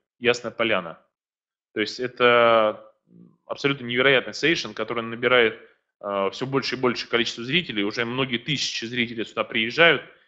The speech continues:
Билеты раскупаются на Толстой уикенд просто моментально, но вместе с тем даже и без билетов можно увидеть постановки, потому что билеты продаются на сидячие места, а постановка, она, собственно, на сцене, на открытой,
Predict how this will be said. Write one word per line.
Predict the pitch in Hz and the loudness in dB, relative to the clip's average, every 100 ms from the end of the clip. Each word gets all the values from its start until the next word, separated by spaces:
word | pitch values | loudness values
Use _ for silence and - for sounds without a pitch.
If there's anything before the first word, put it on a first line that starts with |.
| _ | _
Билеты | 123 143 156 131 | -6 2 4 4
раскупаются | 117 - 127 135 110 113 | 0 -2 0 0 0 -4
на | 110 | -2
Толстой | 120 - 120 | -2 0 -4
уикенд | 113 123 110 101 - _ _ _ _ _ | -4 -4 -4 -4 -12 _ _ _ _ _
просто | 143 143 117 | -2 -2 -2
моментально, | 117 123 123 - 170 170 107 - _ _ _ | -6 -6 -6 4 4 4 -2 -8 _ _ _
но | 117 | -2
вместе | 123 131 - | 0 -4 -4
с | 123 | -6
тем | - 170 151 - _ _ _ | 2 0 0 -12 _ _ _
даже | 131 139 | 4 4
и | 143 | -2
без | 139 | -4
билетов | 131 135 110 92 | -2 2 2 0
можно | 107 113 117 110 | -6 -6 -4 -2
увидеть | 117 107 - | -2 -2 -10
постановки, | 110 - 120 175 175 - | -10 -4 0 0 -2 -10
потому | 92 110 120 | -6 -6 -6
что | - | -10
билеты | 117 127 151 - | -8 -6 -4 -4
продаются | 123 127 120 123 | -4 -2 -4 -10
на | |
сидячие | 120 131 180 - 113 | -6 2 2 2 -8
места, | 104 110 92 - _ _ _ | -4 -2 -2 -4 _ _ _
а | 104 101 | 4 4
постановка, | - - 135 160 120 104 104 | 4 -4 -2 -2 0 0 0
она, | 123 117 - | -2 -4 -8
собственно, | - - 113 | -18 -16 -8
на | 110 | -8
сцене, | - 175 160 107 | -2 -4 -2 -4
на | 110 113 | -2 -4
открытой, | - 117 104 98 | -2 -6 -6 -10